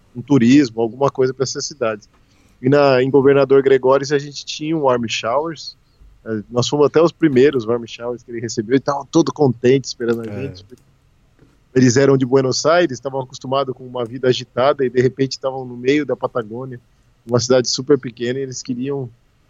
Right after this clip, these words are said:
Speaker 1: animar um pouco, <laughs> acho que a casa deles, e estavam querendo receber viajantes. Aí a gente ficou na cidade de Governador Gregório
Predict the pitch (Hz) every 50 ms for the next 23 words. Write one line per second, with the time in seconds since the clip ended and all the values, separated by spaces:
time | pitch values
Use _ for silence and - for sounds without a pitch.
0 | _ _ _ 135 165 185 226 - - 160 160 156 135 - 151 - - - 151 135
1 | - - - 143 120 - - 135 131 - 147 127 107 113 127 - - - _ _
2 | _ _ _ _ _ _ - 139 - - 143 147 151 147 - 156 151 147 147 135
3 | 156 147 - - 156 131 127 135 127 127 127 117 110 107 110 104 120 127 139 139
4 | 131 - 117 110 110 107 - - - - - _ 113 113 117 117 120 135 123 -
5 | - 143 127 - 127 127 131 131 131 - - - 131 127 127 120 123 127 120 131
6 | 123 131 127 131 127 123 131 131 123 127 127 117 127 135 143 151